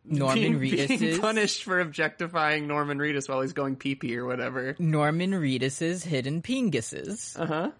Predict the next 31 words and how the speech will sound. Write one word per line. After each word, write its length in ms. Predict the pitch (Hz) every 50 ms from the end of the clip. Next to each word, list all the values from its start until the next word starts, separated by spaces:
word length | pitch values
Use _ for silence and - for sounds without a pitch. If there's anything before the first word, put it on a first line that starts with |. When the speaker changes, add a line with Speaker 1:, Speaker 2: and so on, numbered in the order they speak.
| _ _ - - -
Speaker 1:
And 480 | 156 147 135 127 123 123 123 123 113 - _ _ _ _ _ _ _ _ _ -
weird 380 | 151 143 165 180 202 190 156 131
that, 180 | 143 135 123 - _ _ _ _ _ _ _ -
like, 260 | - 151 143 131 110 147
when 140 | 139 139
you 140 | 139 135 127
scoped 460 | - - - - - 151 135 - -
out 180 | 139 127 117 -
Quiet's 520 | - - 165 170 190 202 190 143 120 - -
boobs 500 | 127 113 127 120 120 113 117 113 113 113
in, 300 | 117 117 117 117 107 -
uh, 320 | 87 120 117 98 92 107 117
Metal 240 | 127 127 123 127 123
Gear 140 | 120 117 113
Solid 300 | - - 113 85 120 -
Five, 320 | - 165 175 156 123 120
that 160 | 151 156 120
was 120 | 113 - -
fine. 440 | - 123 92 - - 147 156 160 - _ _ _ - _ _ _ -
But 180 | - 135 - -
Norman 380 | 147 143 147 143 139 127 120
doesn't 280 | 113 113 110 - - -
like 220 | - - - -
it. 160 | - - - - _ _ _ -
Speaker 2:
Mm-hmm. 320 | 139 233 156 135 127 127 123 - _ _ _ _ _ _ _ _ _ _ _ _ - - _ _ _ _ _ _ _ _ _ _ _ _ _ _ _ _ -
Speaker 1:
Hey, 60 | 190
Speaker 2:
Excited 280 | - 269 247 247 269 -
Speaker 1:
just 140 | 214 226 214
Speaker 2:
to 60 | 208
meet 220 | 202 202 190 -
Quiet. 600 | - - - 160 147 143 127 123 120 117 - -